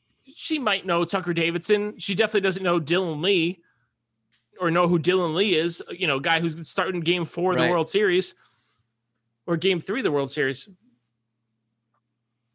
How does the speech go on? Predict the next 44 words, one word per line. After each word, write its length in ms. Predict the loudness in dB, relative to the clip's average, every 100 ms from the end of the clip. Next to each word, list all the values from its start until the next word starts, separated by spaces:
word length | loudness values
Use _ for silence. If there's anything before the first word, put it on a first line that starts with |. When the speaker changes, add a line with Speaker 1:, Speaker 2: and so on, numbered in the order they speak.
| _ -6
Speaker 1:
Uh, 320 | -4 -4 -8
game 200 | -10 -8
four 160 | -6
of 40 | -6
the 60 |
World 200 | -6 -10
Series. 340 | -12 -14 -16 -20 _ _ _ _ _ _ _ _
Game 120 | -10
four 120 | -6 -6
of 40 |
the 80 | -6
World 160 | -10 -12
Series, 340 | -14 -16 -20 _
right? 180 | -12 -12 _ _ _ _ _ _ _ _ _ _ _
Speaker 2:
<laughs> 20 | -4
Speaker 1:
All 60 | -4 -10 -20 -20 -20 -18 -10
right, 160 | -6
who, 120 | -2 0
who 60 |
Speaker 2:
I, 200 | 2 2
Speaker 1:
knows? 260 | 0 -2 -8 -20 -20 -20 0
Speaker 2:
I, 200 | 8 8
I, 300 | 10 8 6
uh, 260 | 6 4 2
I'm 180 | 0 0
totally 380 | 0 2 4 2
scrambled 520 | 0 0 0 -2 -6
from 160 | -6 -4
the 80 |
last 220 | 0 2 4
Speaker 1:
It 40 |
Speaker 2:
week 60 | 4
Speaker 1:
doesn't 160 | 4 4
Speaker 2:
and 80 |
a 20 | 2
Speaker 1:
matter. 160 | 4
Speaker 2:
half. 60 | 4
Speaker 1:
But 120 | 2
the 60 | 2
point 240 | 4 4
is 140 | 4
that, 100 | 2
like, 220 | 2 0 2
yeah, 220 | 0